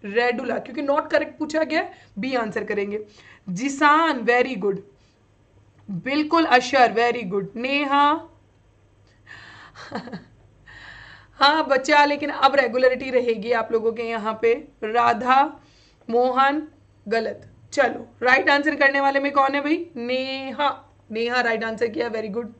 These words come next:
चलो, क्वेश्चन नंबर इलेवन चेक करो क्या दिया है। How many statement of the following are true without exception? आपको वो स्टेटमेंट बताने हैं जो सही हैं,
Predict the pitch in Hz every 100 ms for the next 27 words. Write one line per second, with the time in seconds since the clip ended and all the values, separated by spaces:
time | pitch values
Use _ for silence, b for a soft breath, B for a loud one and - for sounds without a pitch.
0 | b b b b 302 320 320 320 302 302
1 | 277 254 277 277 247 233 226 226 208 202
2 | 202 - B B - 302 359 494 349 -
3 | 294 - 294 285 311 302 262 262 285 277
4 | 277 277 233 220 208 - 202 233 262 285
5 | - - - - - 196 - B B B
6 | - 262 262 - 320 349 277 294 311 294
7 | 285 294 285 254 240 233 247 262 294 302
8 | 302 254 226 214 220 240 311